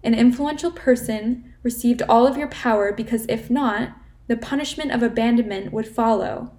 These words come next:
This is a cycle that has been repeating itself in every generation. You often attract partners that resemble dominant and controlling figures from your past. You keep recreating circumstances that make you feel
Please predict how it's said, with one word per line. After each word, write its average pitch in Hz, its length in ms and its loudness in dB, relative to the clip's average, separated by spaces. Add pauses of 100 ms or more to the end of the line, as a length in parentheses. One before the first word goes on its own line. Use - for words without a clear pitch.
(920)
This 254 180 2
is 294 60 -8
a 320 120 0
cycle 220 480 0
that 220 120 -2
has 226 200 0
been 220 140 -2
repeating 254 460 0
itself 220 460 -4
in 220 120 -4
every 220 280 2
generation. 208 920 -6 (1900)
You 247 180 4
often 226 340 4
attract 320 420 -4
partners 208 520 -4
that 214 160 -2
resemble 226 460 2
dominant 240 540 0
and 247 120 4
controlling 233 500 -2
figures 220 600 -2 (100)
from 220 240 -4
your 208 140 -6
past. - 640 -10 (880)
You 240 160 4
keep 247 280 -2
recreating 277 640 -2
circumstances 226 1040 -2
that 214 180 0
make 226 180 0
you 226 80 -2
feel 269 580 0